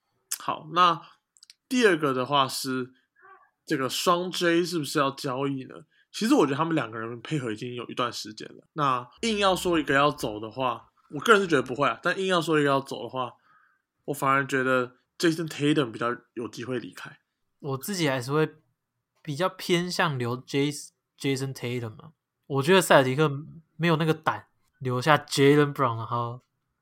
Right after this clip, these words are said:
Speaker 2: 然后交易走 Jason Tatum。就是因为，就变成说他们要很笃定 Brown 是，就是他们要想要的那个，那个基石。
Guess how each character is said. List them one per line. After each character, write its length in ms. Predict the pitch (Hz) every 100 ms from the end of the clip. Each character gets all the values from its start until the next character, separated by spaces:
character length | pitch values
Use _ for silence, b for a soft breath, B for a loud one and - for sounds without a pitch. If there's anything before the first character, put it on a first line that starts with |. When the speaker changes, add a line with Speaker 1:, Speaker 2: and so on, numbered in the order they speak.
| _ _ _ _ -
Speaker 2:
然 120 | 113
后 80 | 120
交 240 | 120 127
易 60 | 127
走 100 | 117
Jason 560 | 117 127 131 135 127
Tatum。 440 | - 117 110 113 104 _ _ _ -
就 100 | 220
是 280 | 190 214 208
因 100 | 214
为， 500 | 233 220 208 202 196 _ _ -
就 80 | 269
变 60 |
成 100 | 277
说 120 | 214 208
他 80 |
们 120 | 208 185
要 80 |
很 200 | 170 160 160
笃 260 | 160 120
定 320 | 117 160 127 -
Brown 260 | 170 143 120
是， 340 | 117 131 135 _ _ _ _ _ _ _ _
就 100 | -
是 40 | 160
他 140 | 160
们 120 | 147
要 120 | 147 143
想 200 | - 107
要 80 | 117
的 100 | 113
那 140 | 120
个， 280 | 113 113 147 139
那 80 |
个 120 | 120 113
基 260 | - 117
石。 200 | 117 -